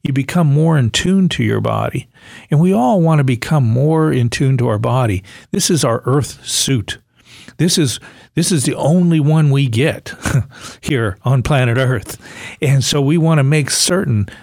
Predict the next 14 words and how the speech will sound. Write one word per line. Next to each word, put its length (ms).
that 120
we 180
are 80
taking 420
good 360
care 540
of 140
our 180
earth 260
suit, 440
you 120
know, 240
and 240
so 360